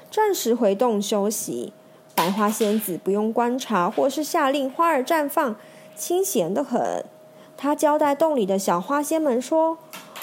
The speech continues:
：“我到百-，百草仙姑那儿走走，要是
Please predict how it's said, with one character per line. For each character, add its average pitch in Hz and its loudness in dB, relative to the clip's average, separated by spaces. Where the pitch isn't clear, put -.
：“我 262 0
到 262 0
百-， 226 0
百 330 -2
草 247 -4
仙 302 -4
姑 370 -2
那 415 0
儿 302 -2
走 165 -4
走， - -8
要 247 2
是 277 -2